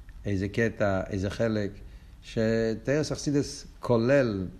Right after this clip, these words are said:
כמו שכתוב בקונטרס, אה, אה, עניונה של תרס אכסידס, שתרס אכסידס כולל הכל. תרס אכסידס זה הבחינס היחידה,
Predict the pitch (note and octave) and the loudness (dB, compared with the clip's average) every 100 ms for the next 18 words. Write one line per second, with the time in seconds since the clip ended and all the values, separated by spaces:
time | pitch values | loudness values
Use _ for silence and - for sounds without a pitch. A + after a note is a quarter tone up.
0 | - A2 G#2 G#2 G2+ G#2 C3+ C3 G#2 A2+ | -10 -4 -2 -2 -2 -2 0 0 2 2
1 | G#2+ G2 - - - - B2 A2 A2 - | 2 0 -4 -12 -18 -4 -2 0 0 -2
2 | - A2+ G#2 G2+ G2 - G#2 G#2 G2 G#2+ | -4 -2 0 0 0 -2 -4 -4 -4 -2
3 | G#2 A2 A2+ G#2+ G#2 G2+ A2 G2 G2+ - | 0 2 2 0 -2 0 0 0 -2 -4
4 | G2 F2+ - - - - - - G2 C3 | -4 -4 -8 -16 -18 -18 -8 -4 0 4
5 | D3+ B2+ A#2 - D3 C3+ - - A2+ B2+ | 4 2 0 0 2 2 0 0 2 4
6 | B2 G#2 F2+ - G2+ C3+ G#2 D#2 - - | 4 0 -4 -6 2 2 2 -2 -12 -20
7 | - - - - - A#2+ A2+ G#2 - C3 | -20 -20 -20 -8 0 0 0 -2 -2 0
8 | B2 A2 G#2 B2+ A2 G2+ G2 F#2+ A2 A2 | 2 0 0 -2 0 0 0 0 -2 0